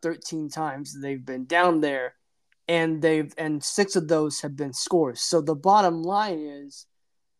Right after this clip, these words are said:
and it's, I mean, touchdowns rather, defense pretty good in that goal line situation in the red zone, and then offense, you might be able to force a field goal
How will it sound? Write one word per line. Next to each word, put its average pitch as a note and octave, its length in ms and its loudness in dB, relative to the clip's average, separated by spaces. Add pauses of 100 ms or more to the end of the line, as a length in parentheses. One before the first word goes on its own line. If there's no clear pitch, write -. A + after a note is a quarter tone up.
(140)
and D3+ 100 -10
it's, - 140 -14 (180)
I D3 100 -4
mean, B2+ 160 -10
touchdowns C#3 520 -2
rather, B2+ 260 -10 (420)
defense A#3 640 4 (160)
pretty A#3 260 -2
good F#3+ 520 2
in F3 220 -2
that D#3+ 220 -4
goal E3 280 4
line E3+ 260 2
situation F3 760 -4
in D#3 100 -8
the C#3+ 80 -6
red D3+ 200 -4
zone, F#3+ 320 0 (800)
and D#3+ 160 -2
then D#3+ 400 2
offense, F3 800 2 (1400)
you F#3 160 -2
might G3 320 -4 (180)
be F#3 160 2
able E3 160 -2
to E3+ 60 -4
force E3 340 -6
a D3+ 60 -10
field E3 280 2
goal C#3+ 200 -2